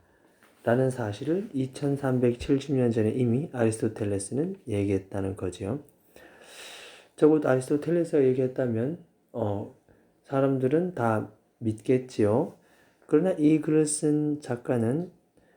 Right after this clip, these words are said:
다음과 같이 얘기하고 있습니다. However. 자, 모의고사에서 however라고 들어오면 바로 이 however 그 다음에 이 사람의 주제문이 되겠습니다. 유심히 봐도록 하-, 보도록 하겠습니다.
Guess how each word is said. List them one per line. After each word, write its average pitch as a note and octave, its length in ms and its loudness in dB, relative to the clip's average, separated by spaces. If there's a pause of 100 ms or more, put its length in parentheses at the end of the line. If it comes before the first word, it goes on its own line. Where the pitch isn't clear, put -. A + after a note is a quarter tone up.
(140)
다음과 A#2 380 2
같이 E3 480 2
얘기하고 A2+ 420 2
있습니다. A2 680 -10 (680)
However. B2 480 2 (800)
자, B2+ 180 0
모의고사에서 D3 840 4
however라고 C3+ 1160 0
들어오면 A#2+ 520 -2 (320)
바로 A#2 200 0
이 A#2 100 4
however B2 540 2
그 A2 140 -2
다음에 A#2+ 560 -2 (200)
이 A2+ 80 -6
사람의 A2 640 -2
주제문이 A2+ 540 2
되겠습니다. G2 840 -4 (920)
유심히 C3 580 2
봐도록 A#2 560 0
하-, G2 140 -2 (160)
보도록 G#2 520 4
하겠습니다. G2+ 520 -4